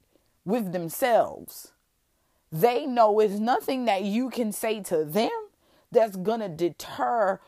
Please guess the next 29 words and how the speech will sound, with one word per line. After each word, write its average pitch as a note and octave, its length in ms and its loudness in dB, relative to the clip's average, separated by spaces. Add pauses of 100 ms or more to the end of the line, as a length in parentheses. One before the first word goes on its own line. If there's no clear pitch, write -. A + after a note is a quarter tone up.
(160)
or F#3 160 2
change A#3 580 -6
their F#3 180 2
thought A#3+ 400 0
process F3+ 520 2
about D#3+ 420 2
who G3+ 180 -6
they D#3+ 220 4
are. G#2+ 340 0 (520)
They G3 760 2
have G#3 240 -2
become F3+ 420 -6
one G#3+ 240 -2
with F#3+ 160 -6
themselves. F#3 560 -2 (220)
Now, G#3+ 120 0
let C4 120 4
me C#4 60 2
tell B3 120 -2
you A3+ 100 -6
something. F#3 300 -2
It's C#4 120 -4
people G3+ 300 -2
out F3 220 2
there, F#3 200 -2
it's A#3 80 -4
men F#3 240 -4
out D#3 220 -4
there, A#2+ 320 -4